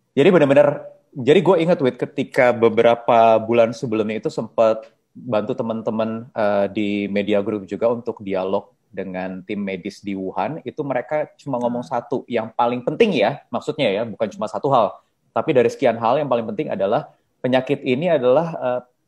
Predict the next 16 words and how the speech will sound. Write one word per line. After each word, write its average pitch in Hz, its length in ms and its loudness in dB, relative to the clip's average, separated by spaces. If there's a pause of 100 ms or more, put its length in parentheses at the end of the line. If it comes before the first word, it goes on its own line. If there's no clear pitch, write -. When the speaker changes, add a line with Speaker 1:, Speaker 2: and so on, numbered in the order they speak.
(120)
Speaker 1:
perang 156 340 2
lawan 131 320 2
psikis - 400 -8
dan 117 160 2
mental. 110 480 -6
Jadi 120 240 -2
gue 131 240 0
benar-benar 123 480 2
ketika 127 480 -6
rapid 123 400 -4 (160)
test 180 320 -2
reaktif 135 400 -2
itu 185 320 0
langsung 170 460 0
datang 131 320 2
tuh. 95 180 -4